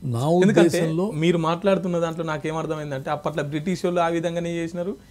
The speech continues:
Speaker 2: ఇప్పుడున్న రాజకీయ నాయకులు అదే విధంగా చేస్తున్నారు అని చెప్పుకొస్తున్నారు. So నిజంగా మనకు స్వాతంత్రం వచ్చిందా లేదా?
Speaker 1: దానికి ఒక మాట చెప్తాను నేను. స్వాతంత్రాన్ని అఫీషియల్‌గా వాళ్ళు ఏమన్నారో తెలుసా మీకు?
Speaker 2: మ్మ్.
Speaker 1: Transfer of power అన్నారు.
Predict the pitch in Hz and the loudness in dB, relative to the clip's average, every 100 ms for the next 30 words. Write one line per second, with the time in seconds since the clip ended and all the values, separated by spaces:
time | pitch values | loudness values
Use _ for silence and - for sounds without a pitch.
0 | - - 170 185 165 170 156 151 - 170 | -12 -6 -2 0 0 0 0 -2 -2 -4
1 | 156 151 156 151 - 135 151 151 151 147 | -2 -4 -4 -8 -4 -4 -2 -4 -4 -6
2 | 139 135 143 143 135 139 160 143 - 135 | -6 -6 -8 -6 -4 -6 -8 -10 -6 -8
3 | - 117 101 - - - - - - - | -8 -12 -12 -18 -20 -20 -20 -20 -20 -12
4 | - 220 180 208 202 185 170 - 151 180 | 0 4 6 6 4 2 0 0 -2 -2
5 | 165 170 147 139 160 147 135 127 123 170 | -4 -4 -4 -8 -8 -6 -6 -8 -8 0
6 | 165 190 196 190 156 147 160 143 135 - | 4 8 8 8 6 4 4 2 2 2
7 | 131 113 143 175 151 156 190 226 214 208 | -2 -2 -6 -4 4 6 6 4 6 6
8 | 196 190 190 165 165 131 - 190 190 185 | 6 6 4 4 2 0 0 4 4 6
9 | 185 170 147 147 156 160 151 127 117 147 | 6 6 6 2 2 2 2 -2 -4 -6
10 | 127 117 120 165 - 147 131 135 - - | -4 -6 -8 -10 -12 -10 -10 -12 -20 -20
11 | - - - - - 139 170 202 185 185 | -20 -20 -20 -14 0 2 4 2 2 4
12 | 170 - 143 143 139 110 107 - | 4 2 2 2 0 -6 -12 -18